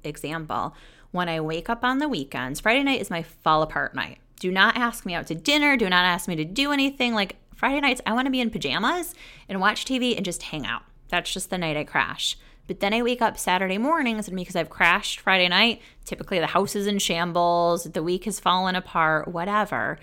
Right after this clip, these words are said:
So I'll start getting snippy with everyone in my house. My kids know enough to say, and they'll look at me and they'll be like, "Mama, isn't it time for CrossFit?" Or, "Mama, you need to go run." Because they know if I go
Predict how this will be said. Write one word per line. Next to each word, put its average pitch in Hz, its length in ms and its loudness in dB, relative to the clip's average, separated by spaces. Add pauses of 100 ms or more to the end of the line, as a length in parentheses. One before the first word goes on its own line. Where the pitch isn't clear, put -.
(300)
So - 160 -4
I'll 180 140 4
start 185 240 -6
getting 175 180 -4
snippy 254 420 -4
with 156 140 -6
everyone 160 320 -4
in 180 60 -4
my 202 100 2
house. - 500 0 (560)
My 214 220 0
kids 285 420 -4
know 196 200 0
enough 185 240 -2
to 185 100 -4
say, 233 420 2
and 196 140 -2
they'll 180 140 2
look 233 200 0
at 269 80 -2
me 214 60 -2
and 208 80 0
they'll 208 80 2
be 208 100 0
like, 208 220 2
"Mama, 214 480 2 (220)
isn't 240 200 0
it 349 120 -2
time 330 160 -2
for 269 80 2
CrossFit?" - 480 2
Or, 233 60 4
"Mama, 233 360 6
you 196 160 -4
need 330 200 -2
to 277 60 -2
go 220 160 6
run." 226 500 2 (260)
Because 233 240 2
they 233 140 4
know 247 240 6
if 240 160 0
I 214 240 4
go 196 640 0